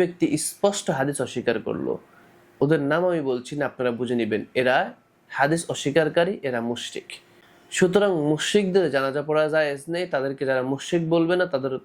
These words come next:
তারাও কিন্তু গুনাহগার হবে। মুশরিকদের জানাজা পড়া জায়েজ হবে না, মুশরিকদের জন্য দোয়া করা জায়েজ নেই। আশা করি বুঝতে পেরেছেন। এখন আমরা আপনাদেরকে জানিয়ে দিব, যারা জানেন না তাদের জন্য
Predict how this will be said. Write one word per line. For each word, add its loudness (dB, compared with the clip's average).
তারাও 4
কিন্তু -4
গুনাহগার -2
হবে। -10
মুশরিকদের 2
জানাজা 2
পড়া 2
জায়েজ -2
হবে 0
না, 0
মুশরিকদের -2
জন্য 2
দোয়া 4
করা 0
জায়েজ -8
নেই। -12
আশা -2
করি 4
বুঝতে -6
পেরেছেন। -4
এখন 2
আমরা 2
আপনাদেরকে -4
জানিয়ে -2
দিব, -4
যারা 4
জানেন 0
না 4
তাদের 0
জন্য -2